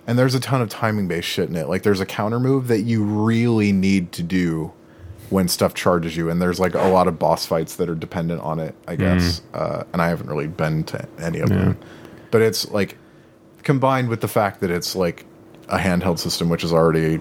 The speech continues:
Speaker 1: not fun for my hands, and it's just, like, it's not, it's a non-starter
Speaker 2: Yeah.
Speaker 1: for me. It's a super huge bummer,
Speaker 2: Mm.
Speaker 1: um, 'cause I was really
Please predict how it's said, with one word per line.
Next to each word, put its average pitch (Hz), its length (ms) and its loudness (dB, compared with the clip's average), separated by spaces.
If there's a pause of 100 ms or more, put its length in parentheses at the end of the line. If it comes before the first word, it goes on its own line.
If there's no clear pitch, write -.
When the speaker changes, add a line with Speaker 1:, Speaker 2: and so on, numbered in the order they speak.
Speaker 1:
not 78 400 0
fun 80 200 -2
for 82 120 -2
my 76 140 0
hands, 78 340 -4
and 80 140 -2
it's - 80 -6
just, - 180 -6
like, 73 160 -4
it's - 180 -6
not, 73 360 -6
it's - 120 -8
a 90 40 -2
non-starter 82 640 0 (120)
Speaker 2:
Yeah. 110 100 -8
Speaker 1:
for 92 40 -2
me. 87 240 -2
It's 92 160 -2
a - 60 -4
super 87 480 0
huge 82 340 -2
bummer, 82 380 -2 (420)
Speaker 2:
Mm. 95 340 6
Speaker 1:
um, 82 260 0
'cause 90 180 0
I 87 100 4
was 85 160 0
really 80 380 0